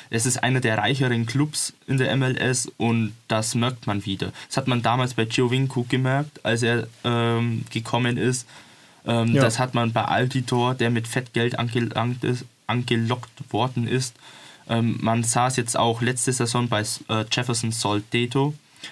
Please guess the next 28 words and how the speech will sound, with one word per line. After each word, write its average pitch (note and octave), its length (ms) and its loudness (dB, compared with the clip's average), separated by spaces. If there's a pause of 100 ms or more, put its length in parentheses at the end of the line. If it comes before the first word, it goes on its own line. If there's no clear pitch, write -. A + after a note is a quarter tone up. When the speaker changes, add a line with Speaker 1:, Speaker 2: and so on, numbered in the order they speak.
(140)
Speaker 1:
In A#2+ 120 0
Brasilien B2 500 2
einer B2 280 0
der A2 180 -2
Topstars, - 500 -2
auch A2 160 -2
mit A#2 160 -2
vielen B2+ 220 0
europäischen A2+ 520 0
Vereinen, A2+ 480 0
aber G#2 240 0
er G#2+ 120 0
wechselte A2 360 -4
zu - 140 -8
Toronto A2 480 -2
auch - 340 -2 (140)
wegen G#2 280 -2
viel A2 180 -4
Geld G#2+ 340 -2 (460)
und A2+ 100 0
jetzt A2+ 160 0
eben A#2 220 2
bei A2 100 0
Insigne. A2 600 -2 (400)
Und A#2 180 0
ich A2+ 140 -2
glaub A#2 200 0
einfach B2 540 0